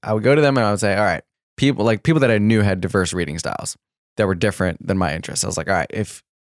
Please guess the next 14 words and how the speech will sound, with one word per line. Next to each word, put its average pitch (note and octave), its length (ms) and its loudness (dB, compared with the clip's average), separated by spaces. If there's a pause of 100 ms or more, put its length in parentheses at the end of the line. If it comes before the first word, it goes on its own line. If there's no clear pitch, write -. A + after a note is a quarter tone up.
if A2+ 420 0
you B2 320 2
could F3 120 0
recommend A2 600 0
one C#3 240 2
book B2+ 220 0
to - 80 -4
me F#2 220 -2
that F2+ 160 -2
you G2 180 -4
knew C3 500 4
without G#2+ 300 2
a G#2 40 2
doubt F#2+ 320 0